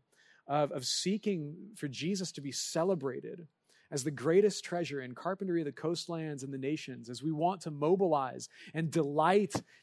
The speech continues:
in, in Jesus and declare the good news of Jesus and demonstrate the goodness of Jesus to those around us, I want to call you to three things. First, Reality Carpinteria, be present to the Lord.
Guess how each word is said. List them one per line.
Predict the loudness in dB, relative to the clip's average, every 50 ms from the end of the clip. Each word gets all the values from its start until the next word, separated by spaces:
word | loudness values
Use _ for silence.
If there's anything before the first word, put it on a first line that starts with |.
| _
in, | 0 2 2 2 0 -2
in | -2 -2 -2 -2
Jesus | -2 -2 -2 -2 -2 -2 -2 -4 -4 -6
and | -6 -4
declare | -6 -6 -2 2 6 8 10 10 10
the | 8 6
good | 2 0 -2 -2
news | -2 -2 0 2 2 2 2 0 -2
of | -2 -4 -4 -4
Jesus | -6 -6 -6 -6 -6 -6 -8 -10 -10
and | -8 -2 2
demonstrate | 2 4 4 2 2 0 0 0 0 0
the | -2
goodness | -4 2 6 6 6 6 6 2 0 0 -2
of | -4 -6
Jesus | -6 -6 -6 -6 -6 -6 -8 -10 -8
to | -6 -4
those | -2 2 4 6 8 8 6 6 2 -2
around | -2 -2 0 0 0 0 -2 -2
us, | -2 -4 -4
I | -4
want | -2 -2 -2 -2
to |
call | -2 2 4 4 6 6
you | 4 2 0 0 -2 -6 -14 -20 -14 _
to | -2 -2
three | -2 -2 0 0 0 0 0
things. | -2 -4 -6 -6 -6 -8 -10
First, | -10 -2 0 2 2 2 2 0 -4 -8 -12 -14 _ _ _ -6
Reality | -2 0 0 2 2 0 0
Carpinteria, | -2 -2 -4 -2 -2 -2 -2 -2 0 0 0 -2 -2 -4 _ _ _ _ -16 -16 -14 -6 -2
be | 0 0
present | 0 -2 -4 -2 0 2 2 2 0 -2 -4 -4 -8 -14 -14
to | -10 -6
the | -4 -2
Lord. | -2 -2 -4 -6 -8 -12